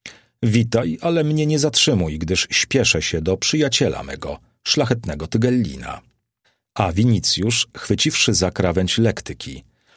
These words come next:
pochylił się ku niemu i patrząc mu wprost w oczy, rzekł zniżonym głosem: „Tyś wydał Ligię?” „Kolosie Memnona”, zawołał z przestrachem Chilo.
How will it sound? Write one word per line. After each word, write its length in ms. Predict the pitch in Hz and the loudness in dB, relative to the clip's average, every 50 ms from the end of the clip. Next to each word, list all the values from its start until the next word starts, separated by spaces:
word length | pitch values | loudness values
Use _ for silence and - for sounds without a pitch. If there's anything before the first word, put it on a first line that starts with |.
| _ _ _ | _ _ _
pochylił 420 | - 107 113 175 160 117 92 85 | 0 0 2 2 2 2 2 2
się 140 | - - 82 | 2 0 -2
ku 140 | - - 87 | -2 -2 0
niemu 400 | 87 98 98 98 104 113 127 123 - | 2 2 2 2 2 2 0 0 -2
i 120 | 131 123 | -4 -2
patrząc 560 | 120 - 113 107 - - - 82 82 - - | 0 0 0 0 0 0 0 0 -2 -2 -2
mu 160 | 85 87 87 80 | 0 0 0 -2
wprost 420 | - - - 107 92 - - - | -4 -2 0 0 0 0 -2 -4
w 100 | - - - | -8 -6 -2
oczy, 360 | - 120 117 - - 101 92 - - _ _ _ _ - | -2 -2 0 0 0 0 0 -2 -6 _ _ _ _ -4
rzekł 420 | 92 82 87 92 85 - 90 87 | 0 2 2 0 0 0 -2 0
zniżonym 560 | 85 80 107 135 123 92 82 78 78 80 90 | 0 2 2 2 2 2 0 -2 -4 -4 -2
głosem: 500 | 87 95 98 78 - - - - - - - - _ _ _ _ _ _ _ _ _ _ | 0 0 0 0 0 -2 -4 -6 -10 -14 -18 -20 _ _ _ _ _ _ _ _ _ _
„Tyś 280 | - 104 107 101 - - | -2 0 2 2 0 0
wydał 320 | 80 92 92 98 92 87 | 0 0 2 2 2 2
Ligię?” 480 | 85 95 92 85 90 110 139 165 185 175 - _ _ _ _ _ _ _ _ _ _ _ _ _ _ _ _ _ _ _ _ _ | 2 0 0 0 2 2 2 2 0 -4 -6 _ _ _ _ _ _ _ _ _ _ _ _ _ _ _ _ _ _ _ _ _
„Kolosie 480 | - - 104 98 98 95 - - 113 104 | 0 2 2 2 2 2 2 4 4 4
Memnona”, 680 | 110 123 131 147 170 202 190 120 87 73 71 69 - - _ - | 4 4 4 4 4 4 2 2 0 -2 -4 -8 -10 -12 _ -4
zawołał 480 | 95 85 101 90 92 87 82 80 87 87 | 0 0 2 2 2 0 0 -2 -2 -4
z 100 | - - | -4 -2
przestrachem 560 | - - - - - - 71 - - 98 101 | -2 -2 -2 -2 -2 -4 -4 -2 -2 -2 -2
Chilo. 420 | - - 90 - 64 - - - | 0 -2 -2 -4 -4 -8 -12 -14